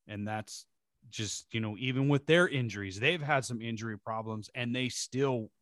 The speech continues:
have won. Um, but I think once healthy, uh,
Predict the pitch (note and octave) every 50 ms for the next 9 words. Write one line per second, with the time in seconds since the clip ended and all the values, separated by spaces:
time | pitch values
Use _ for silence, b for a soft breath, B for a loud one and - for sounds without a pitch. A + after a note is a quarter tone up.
0 | _ - - - A2+ G2+ F#2 F#2 G2 G2+ A2 A2+ A2 G2+ F2+ E2 D#2+ - _ _
1 | _ _ _ _ _ _ _ _ _ _ _ - C3+ B2 B2 A#2+ A#2+ A#2 A2+ G#2+
2 | G#2 G2+ G2+ G2 F#2+ F#2 - _ _ _ _ _ _ _ _ _ - A#2+ B2 A#2+
3 | G#2 C#3+ C3 G#2+ G#2 A2 B2 B2+ B2+ A#2 - - C3 A#2+ A#2+ A2+ - - B2+ A#2+
4 | A2+ A2+ G#2+ G2 - _ _ _ _ _ - -